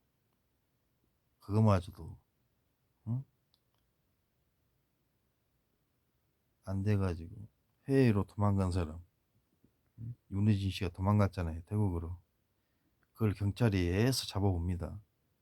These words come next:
그 사람 또한 또 영장을 쳤는데 또 기각을 시켜요. 그의 배후에 윤석열 검-,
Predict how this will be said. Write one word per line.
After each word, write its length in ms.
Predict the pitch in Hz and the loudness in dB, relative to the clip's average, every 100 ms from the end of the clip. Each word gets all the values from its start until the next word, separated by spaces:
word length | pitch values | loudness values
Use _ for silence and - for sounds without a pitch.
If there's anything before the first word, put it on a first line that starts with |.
| _ _ | _ _
그 100 | 104 | -2
사람 300 | 107 117 104 | 4 6 4
또한 240 | - 95 87 | 2 -4 -2
또 100 | 156 | 0
영장을 320 | 110 98 113 | 0 2 2
쳤는데 340 | 101 101 85 80 | 2 0 -4 -4
또 100 | 156 | -6
기각을 380 | - 107 101 87 | 0 2 4 2
시켜요. 340 | - - 87 85 _ _ _ _ _ _ _ _ _ _ _ _ _ _ _ | -6 -18 -16 -16 _ _ _ _ _ _ _ _ _ _ _ _ _ _ _
그의 260 | 107 110 95 | 2 4 4
배후에 760 | 113 113 107 92 95 90 80 - _ _ _ _ _ _ - | 4 6 6 4 2 2 -2 -10 _ _ _ _ _ _ -10
윤석열 480 | 92 98 120 104 87 | -2 4 4 4 2
검-, 220 | - 90 | -4 -10